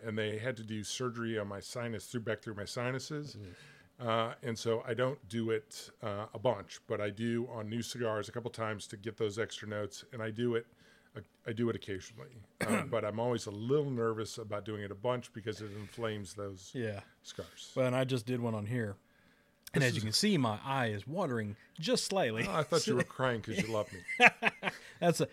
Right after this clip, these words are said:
Speaker 2: that's another, that's another one. Um, <laughs> so, so you and I, we've been pretty good friends for quite a while. We've
Speaker 1: For
Speaker 2: shared some really cool stuff. Um,
Speaker 1: We have. We've shared some awesome stuff.
Speaker 2: you are a huge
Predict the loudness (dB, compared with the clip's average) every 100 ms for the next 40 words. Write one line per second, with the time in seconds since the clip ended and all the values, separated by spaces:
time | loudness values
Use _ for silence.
0 | 0 0 2 6 6 4 -2 -2 4 6
1 | 6 4 -6 -12 -14 -10 -4 2 4 2
2 | -2 -12 -12 -12 -2 2 2 2 4 8
3 | 6 4 -4 -16 -18 -10 -2 0 0 -6
4 | -2 4 4 4 2 4 4 4 2 2
5 | 4 0 0 2 2 2 0 0 -4 -4
6 | -2 -2 -6 _ _ _ -18 -2 2 2
7 | 0 2 4 4 4 6 6 4 2 2
8 | 2 2 -2 -4 -4 -8 -6 -2 4 4
9 | 2 -4 -10 -10 -4 -4 -4 -6 -6 -8
10 | -8 -4 2 4 4 4 0 -4 -12 _
11 | _ -4 -4 -4 -4 -4 -4